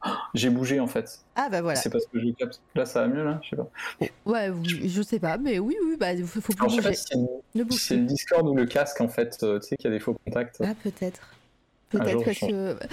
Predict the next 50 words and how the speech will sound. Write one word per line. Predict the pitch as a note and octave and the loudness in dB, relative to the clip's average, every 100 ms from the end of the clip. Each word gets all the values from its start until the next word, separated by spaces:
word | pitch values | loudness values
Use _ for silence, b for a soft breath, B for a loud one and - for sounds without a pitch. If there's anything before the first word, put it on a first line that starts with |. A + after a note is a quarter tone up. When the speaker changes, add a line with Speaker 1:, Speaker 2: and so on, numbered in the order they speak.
| B | B
Speaker 2:
après, | F#3+ G#3+ E4 | 0 0 -2
des | C#4 B3+ | -2 -2
fois, | - - - | -2 -2 0
j'ai | A3 | -2
l'impression | A#3+ A3 A#3+ A3+ | -2 -2 -2 -4
que | F4+ | -4
ça | G3+ | -4
coupe | F3 B3 | -2 -2
vraiment | B3+ A3+ B3+ | -2 0 -2
quand | - G#3+ | -2 0
t'arrêtes | G3+ G#3+ G#3+ | 0 0 -2
de | A#3 | -2
parler | A3+ G#3+ A#3 | 0 0 -2
presque, | B3 G3 - | -2 -4 -2
parce | F3+ - | -6 -2
que | G#3+ | -2
tes | - | 0
phrases | G3 - B3 | -2 -2 -2
sont | A3 | -2
compréhensibles. | G3+ G#3 - B3 - - B3+ B3+ F4+ B F4+ | -2 -2 0 -2 -4 -6 -4 -4 -4 B 0
Speaker 1:
Ah. | - A3+ B3 C#4+ A#3+ G#3+ | 2 4 4 4 2 -2
Speaker 2:
<laughs> | A3 | -4
Donc, | G3+ G3+ - | -4 -4 0
euh, | G#3 G#3 | 2 4
Speaker 1:
Ah, | |
mince. | B3 F#3 B B B B - | 2 0 B B B B -8
Speaker 2:
c'est, | - | 2
Speaker 1:
Euh, | B3+ A#3+ | 6 6
Speaker 2:
c'est | A#3+ | 6
peut-être | B3 B3 B3 | 6 4 4
un, | A3+ | 4
Speaker 1:
non, | G3 | 4
Speaker 2:
un | B2 B3 | 6 6
Speaker 1:
une | - | 6
Speaker 2:
noise | G#3+ | 4
Speaker 1:
détection, | - G3 D3+ | 2 0 0
Speaker 2:
gate. | C#3+ | 0
Speaker 1:
en | - - | -2 -2
fait, | - | 2
Speaker 2:
Ouais, | - | 4
Speaker 1:
euh, | A2+ | 2
Speaker 2:
c'est | - | 2
peut-être | F3+ | 4
Speaker 1:
ouais. | A#3+ | 4
Speaker 2:
un | A#3+ | 4
noise | G#3+ G#3+ G3+ | 0 -2 -2
gate, | A3 A#3+ - | -2 -2 -4
euh, | F#3 E3+ D#3+ E3 B B B B - | -2 0 -2 -4 B B B B -4
euh, | D3 B2+ A2+ - F#2 | -2 0 0 0 -2
Speaker 1:
Ouais. | - | -4